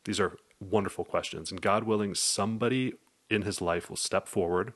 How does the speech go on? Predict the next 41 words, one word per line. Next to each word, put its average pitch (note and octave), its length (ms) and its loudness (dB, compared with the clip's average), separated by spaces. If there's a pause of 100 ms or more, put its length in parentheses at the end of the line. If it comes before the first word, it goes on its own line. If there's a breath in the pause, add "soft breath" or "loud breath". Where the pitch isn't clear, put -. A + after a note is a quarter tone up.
(160)
and F#2 120 -6
have F2+ 220 -2
real F2+ 260 0
meaningful F2+ 440 -4
dialogue F2 480 2
about G2+ 240 -2
them. C3 260 -6 (1080 loud breath)
There A#2 120 4
were, G2+ 380 4
I G2 100 2
saw G2 440 4
a F#2 120 -2
number G2 400 2
of F#2+ 140 0
other F#2 180 0
Christian F2 380 -4
singers B2 520 2
who A2+ 120 -2
reached G#2 320 0
out G#2 180 2
to G#2 60 -2
him F#2+ 140 -4
in E2+ 120 -8
love. G#2+ 520 2 (400 loud breath)
You G2 100 -4
know, F#2 100 0
so - 180 0
I F#2+ 140 4
have, G#2 280 -2
I G2 100 0
have G2 160 0
every G#2 280 2
belief F#2 500 -4
that E2+ 280 -4
something G2 480 -2
beautiful F2 460 -2
will E2+ 140 -2
come F2 260 -4
from E2 160 -8
his - 180 -8
openness, B2+ 540 -2